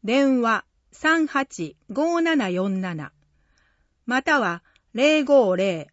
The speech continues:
五二三六二七零三。ファックス、零五二三零八三二二三。メール、エフユー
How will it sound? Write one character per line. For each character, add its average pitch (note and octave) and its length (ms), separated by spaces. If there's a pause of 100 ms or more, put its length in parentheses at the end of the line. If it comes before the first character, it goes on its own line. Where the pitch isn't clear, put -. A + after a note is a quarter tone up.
(180)
五 D4+ 340
二 C#4+ 300
三 G#3+ 360
六 F#3 380 (320)
二 D#4 320
七 A#3 300
零 F#3+ 220
三。 D#3+ 380 (840)
フ - 80
ァ D#4+ 100
ッ - 40 (100)
ク G3+ 120
ス、 - 340 (160)
零 D#4 320
五 C4+ 300
二 F3 280 (380)
三 D#4 400
零 C#4+ 260
八 D#3 480 (220)
三 D#4 420
二 B3+ 300
二 F#3+ 280
三。 E3+ 340 (880)
メ C#4+ 320
ー C4 40
ル、 A#3 240 (760)
エ A#3 120
フ E4 220
ユ D#4+ 300
ー - 60